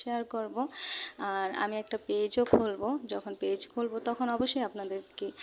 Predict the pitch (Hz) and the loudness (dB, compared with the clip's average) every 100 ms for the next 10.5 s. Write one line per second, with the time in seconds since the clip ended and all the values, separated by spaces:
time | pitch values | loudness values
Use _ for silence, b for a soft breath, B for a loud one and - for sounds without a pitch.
0 | B B B 202 190 202 240 233 214 208 | B B B -4 -2 0 2 2 2 0
1 | 202 - 240 285 B B B B B - | 0 2 4 4 B B B B B -18
2 | - - - 202 214 233 247 262 262 254 | -20 -20 -14 -8 2 6 6 8 6 4
3 | - 226 220 220 220 220 226 254 254 247 | 2 2 0 0 0 0 0 4 4 4
4 | 240 226 226 254 - 226 226 226 226 226 | 2 2 0 -2 -2 -2 -2 -2 -2 -2
5 | - 226 226 208 208 208 214 285 B B | -2 -2 -4 -6 -6 -4 -2 -4 B B
6 | B B 196 185 226 226 214 226 226 - | B B -12 -8 -2 -2 0 2 0 2
7 | 302 - 247 247 240 233 - - 220 - | -2 4 4 4 2 0 -2 -4 -6 -4
8 | 214 208 - 208 208 208 202 196 214 208 | -2 -2 -2 -4 -6 -4 -4 0 0 0
9 | - 226 226 214 220 214 214 - 214 208 | 0 0 0 -2 -2 0 0 -2 -6 -6
10 | 214 208 196 202 - | -4 -4 -2 -4 -6